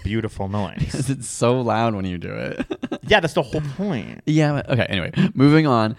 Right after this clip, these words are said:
Speaker 2: Something that was interesting is in their self-reports, like, the participants would rate their own sleep, rate the, how alert they felt.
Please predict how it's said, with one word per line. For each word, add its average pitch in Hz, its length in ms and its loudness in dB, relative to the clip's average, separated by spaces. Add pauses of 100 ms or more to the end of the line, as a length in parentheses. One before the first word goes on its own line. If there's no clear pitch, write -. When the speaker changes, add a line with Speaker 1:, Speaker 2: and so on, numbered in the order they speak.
(160)
Speaker 2:
Something 147 320 2
that 135 140 4
was 127 180 8
interesting 123 420 -4
is 107 120 -6
in 123 200 -4
their 104 180 -4
self-reports, 113 800 -4
like, 87 160 -8
the 101 80 -6
participants 98 760 -6
would 85 220 -6
rate 87 260 -4
their 87 200 0
own 123 220 4
sleep, 123 340 -6
rate 92 280 -6
the, 92 80 -6
how 87 220 -2
alert 110 300 2
they 107 140 0
felt. 110 380 -6